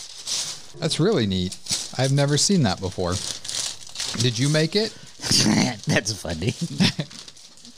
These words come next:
Speaker 2: I didn't even know what it,
Speaker 1: It's
Speaker 2: I don't even know what it is, to be honest.
Speaker 1: You don't?
Speaker 2: No.
Speaker 1: Oh.
Speaker 2: Oh, that was pretty rad.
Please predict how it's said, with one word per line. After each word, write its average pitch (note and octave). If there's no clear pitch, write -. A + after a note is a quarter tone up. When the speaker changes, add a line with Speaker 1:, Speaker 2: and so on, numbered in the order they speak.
Speaker 2:
I E3+
didn't G3
even C3+
know D3
what C#3
it, C3
Speaker 1:
It's -
Speaker 2:
I D#3+
don't G3+
even C3+
know C#3
what D3
it G#2+
is, D3
to B2+
be G#2+
honest. F#2+
Speaker 1:
You B2+
don't? B2
Speaker 2:
No. F3+
Speaker 1:
Oh. C#3
Speaker 2:
Oh, G3
that E3
was -
pretty G2
rad. G2